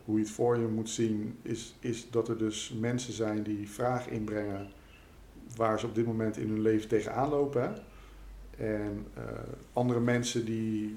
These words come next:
worden als representanten gekozen om, nou, eigenlijk het systeem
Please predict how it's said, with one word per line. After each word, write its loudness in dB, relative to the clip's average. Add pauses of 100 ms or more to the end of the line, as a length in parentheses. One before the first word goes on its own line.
worden 6
als 2
representanten 4
gekozen 4
om, -2 (480)
nou, -6
eigenlijk 0
het -4
systeem 2